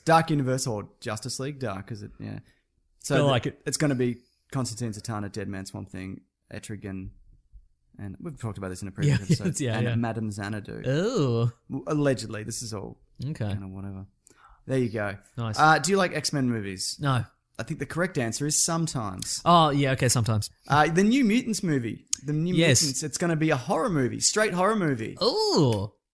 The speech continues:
Speaker 1: Great.
Speaker 2: That's a fun twist,
Speaker 1: I
Speaker 2: isn't it?
Speaker 1: think so,
Speaker 2: Okay.
Speaker 1: yeah.
Speaker 2: That's, that's, okay, cool.
Speaker 1: I, I, I, Fox are
Speaker 2: Is this because Get Out was big and they're just like,
Speaker 1: <laughs>
Speaker 2: "Let's, let's make an X-Men movie, but it's also Get Out"?
Speaker 1: It pro-, probably, yeah.
Speaker 2: Yeah.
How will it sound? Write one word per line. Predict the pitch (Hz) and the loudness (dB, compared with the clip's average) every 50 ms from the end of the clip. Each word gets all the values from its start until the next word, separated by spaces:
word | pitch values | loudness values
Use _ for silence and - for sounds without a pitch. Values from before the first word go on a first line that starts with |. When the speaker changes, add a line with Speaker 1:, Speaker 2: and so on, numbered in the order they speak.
| _ _ _ _ _ - - | _ _ _ _ _ -8 0
Speaker 1:
Great. | 165 180 233 269 220 143 110 - - _ _ _ - - _ _ | 6 8 8 8 8 6 0 -6 -12 _ _ _ -10 -10 _ _
Speaker 2:
That's | - 262 - - | -6 0 2 2
a | 147 | 4
fun | - 170 135 117 | 6 6 4 4
twist, | 113 147 190 226 - - | 4 4 2 4 4 6
Speaker 1:
I | 254 | 6
Speaker 2:
isn't | 339 269 | 6 8
it? | - | 8
Speaker 1:
think | 202 175 135 | 6 8 8
so, | - 180 180 220 262 285 | 8 10 10 10 10 8
Speaker 2:
Okay. | 285 - 214 | 6 6 8
Speaker 1:
yeah. | - 269 294 269 185 127 107 | 8 10 10 8 6 4 2
Speaker 2:
That's, | - 226 226 - - - | 0 -2 -2 -2 -2 0
that's, | 262 247 233 - - - - 180 131 - - | 0 0 2 4 4 4 2 0 -4 -4 -2
okay, | 214 311 - - 135 131 175 285 - | -2 -2 2 2 2 2 2 -2 -2
cool. | - 202 208 220 233 - - - _ - | 2 6 6 6 6 2 -2 -4 _ 2
Speaker 1:
I, | 220 | 4
I, | - 196 202 | 4 4 2
I, | 175 - - - _ - - - | 2 0 -6 -14 _ -18 -16 -14
Fox | 127 - 165 175 175 - 214 | -2 0 2 2 4 4 2
are | 214 180 160 | 2 0 2
Speaker 2:
Is | - 269 285 - | 6 8 8 8
this | 370 392 403 | 8 6 6
because | - 339 - - 277 214 151 | 6 6 4 6 6 4 4
Get | 135 - - 170 160 151 | 2 4 4 4 6 8
Out | 147 143 135 135 - - | 8 8 8 6 6 4
was | 139 131 120 | 2 2 2
big | 117 139 131 127 127 120 131 | 4 4 4 4 4 2 2
and | 123 127 | 2 2
they're | 127 123 | 2 4
just | 190 139 123 - | 4 2 2 2
like, | 147 127 127 240 175 165 | 4 6 6 6 8 8
Speaker 1:
<laughs> | |
Speaker 2:
"Let's, | 170 175 170 - - - - - - - - | 6 6 6 4 4 2 2 2 0 0 -2
let's | 196 202 190 - | -2 -2 0 2
make | 175 175 170 156 - | 4 4 4 4 4
an | 160 | 4
X-Men | 147 151 - - 165 151 143 | 2 2 2 2 0 2 2
movie, | 143 139 131 131 | 2 2 2 2
but | 123 123 | 0 0
it's | 127 - - | 0 0 0
also | 135 131 120 - 131 117 | 2 2 2 2 2 0
Get | 107 - 123 110 107 | 2 2 0 2 2
Out"? | 101 98 98 95 - | 0 0 -2 0 0
Speaker 1:
It | - 160 - | 0 0 2
pro-, | - 175 170 170 | 4 4 4 4
probably, | 160 175 160 139 135 123 123 120 117 117 120 123 | 4 0 0 0 0 -2 -4 -4 -4 -2 -2 0
yeah. | 123 120 117 | 2 2 2
Speaker 2:
Yeah. | 113 113 113 110 | 2 0 -2 -4